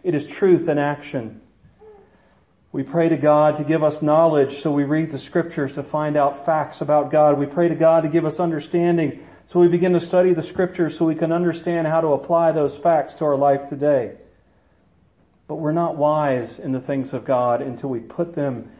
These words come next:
into action. Paul tells the Colossians to walk in a way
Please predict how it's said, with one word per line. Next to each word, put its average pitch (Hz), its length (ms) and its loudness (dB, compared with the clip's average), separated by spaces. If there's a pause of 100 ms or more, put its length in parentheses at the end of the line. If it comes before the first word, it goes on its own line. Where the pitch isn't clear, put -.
(160)
into 151 400 -4
action. 131 580 -8 (1080)
Paul 190 300 2
tells 175 460 2
the 160 100 -2
Colossians 151 880 -2 (400)
to 165 120 -2
walk 160 520 2
in 160 180 -4
a 139 80 2
way 135 640 -2